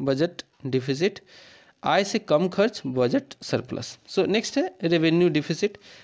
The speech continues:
रेवेन्यू डिफिसिट में क्या होता है? रेवेन्यू एक्सपेंडिचर माइनस रेवेन्यू रिसिप्ट होता है, obviously। रेवेन्यू अगर एक्सपेंडिचर जो है, रेवेन्यू जो आपने खर्च ज़्यादा कर दिया अगर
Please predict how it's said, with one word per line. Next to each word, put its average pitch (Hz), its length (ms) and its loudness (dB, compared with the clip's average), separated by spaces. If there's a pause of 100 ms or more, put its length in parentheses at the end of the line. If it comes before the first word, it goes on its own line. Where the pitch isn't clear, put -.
(160)
रेवेन्यू 226 280 2
डिफिसिट 226 460 -2
में 202 100 0
क्या 160 100 2
होता 139 160 0
है? 160 40 -2
रेवेन्यू 175 340 2
एक्सपेंडिचर 165 520 0
माइनस 139 300 0
रेवेन्यू 127 360 0
रिसिप्ट 131 420 -4
होता 170 200 -4
है, 226 160 -4 (220)
obviously। 202 580 -6
रेवेन्यू 160 480 0
अगर 156 260 0
एक्सपेंडिचर 160 760 -2 (560)
जो 143 160 -2
है, 120 360 0
रेवेन्यू 143 400 2
जो 175 140 2
आपने 165 260 0
खर्च 202 420 2
ज़्यादा 139 280 2
कर 123 180 -2
दिया 127 400 2
अगर 160 280 2